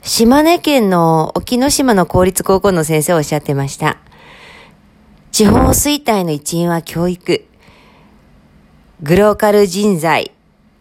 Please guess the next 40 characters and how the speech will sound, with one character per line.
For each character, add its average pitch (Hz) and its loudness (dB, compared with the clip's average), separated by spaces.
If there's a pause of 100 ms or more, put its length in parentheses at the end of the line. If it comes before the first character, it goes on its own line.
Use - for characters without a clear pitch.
(140)
を 220 2 (120)
育 185 -4
成 170 0
す 156 -6
る。 - -4 (1040)
地 240 0
域 196 0
の 170 4
価 196 0
値 185 0
魅 165 4
力 185 0
を 185 2
世 208 0
界 262 2
へ 190 2
発 175 -4
信 180 -2
す 175 -4
る。 - -2 (640)
世 285 0
界 285 2
を 185 2
見 190 -2
て、 185 0 (640)
地 285 0
域 208 -4
で 170 2
実 185 -2
践 220 0
す 226 -2
る 220 0
も 220 0
の 254 2
を 139 -14 (380)
育 - -8
成 160 2
し - -4
た 160 2
い。」 - -6